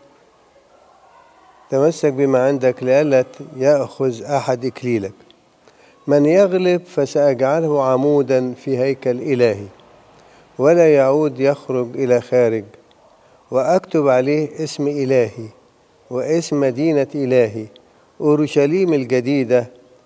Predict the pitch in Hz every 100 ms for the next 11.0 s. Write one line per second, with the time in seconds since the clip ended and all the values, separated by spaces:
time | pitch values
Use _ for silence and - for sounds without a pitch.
0 | - 127 135 147 123 131 127 123 120 -
1 | 127 123 131 127 139 123 120 127 113 117
2 | - 139 120 113 101 110 - _ _ _
3 | _ _ - 127 160 170 - 151 151 147
4 | 147 143 - _ _ - 139 131 127 110
5 | 107 95 - _ _ _ _ _ _ _
6 | _ 135 127 151 143 139 147 123 131 127
7 | - 117 _ _ _ _ _ 127 113 -
8 | 135 123 117 - 123 127 131 - 127 117
9 | 110 117 123 120 113 - 127 117 113 110
10 | 113 104 120 113 - 104 101 - - -